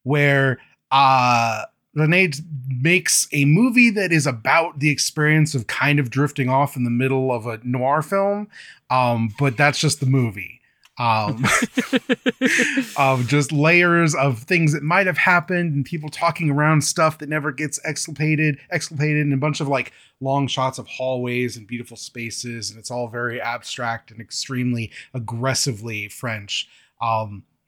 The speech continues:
I just love it. We did a rep-, a lot of these right in the mid, like, of the year is repertoire screenings movies 'cause I wasn't watching movies. Um, that blows up in a little bit here, but, um,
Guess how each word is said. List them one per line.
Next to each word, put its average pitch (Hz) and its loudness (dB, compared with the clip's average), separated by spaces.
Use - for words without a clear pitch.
I 127 0
just 120 -2
love 104 -6
it. - -16
We 139 -2
did 139 0
a - 0
rep-, 127 -2
a 170 0
lot 214 6
of 240 0
these 202 4
right 180 0
in 165 2
the 151 4
mid, 147 2
like, 127 -2
of 131 -6
the 120 -2
year 131 0
is 113 -2
repertoire 127 -4
screenings 143 -2
movies 147 2
'cause 147 -6
I 120 0
wasn't 120 -4
watching 117 -6
movies. 139 -6
Um, 107 -6
that 131 0
blows 127 0
up 117 -2
in 139 -4
a 123 -8
little 113 -12
bit 110 -14
here, 101 -16
but, 104 -20
um, 101 -20